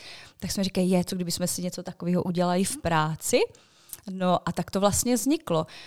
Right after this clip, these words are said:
protože všichni v téhle době jsme strašně vytížení a, a toho času není na zbyt, tak jsme říkali, jak to zkombinovat, jak to udělat, aby se dalo udělat více věcí naraz. Takže takhle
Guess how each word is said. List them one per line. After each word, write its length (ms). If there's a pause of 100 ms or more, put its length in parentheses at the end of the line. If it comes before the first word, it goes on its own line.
(180)
protože 840
všichni 400
v 60
téhle 320
době 240
jsme 180
strašně 400
vytížení 800
a, 200 (380)
a 400 (160)
toho 200
času 320
není 260
na 140
zbyt, 480 (280)
tak 140
jsme 160
říkali, 280
jak 160
to 100
zkombinovat, 760
jak 200
to 140
udělat, 580 (100)
aby 380
se 200
dalo 300
udělat 340
více 420
věcí 300
naraz. 400
Takže 220
takhle 300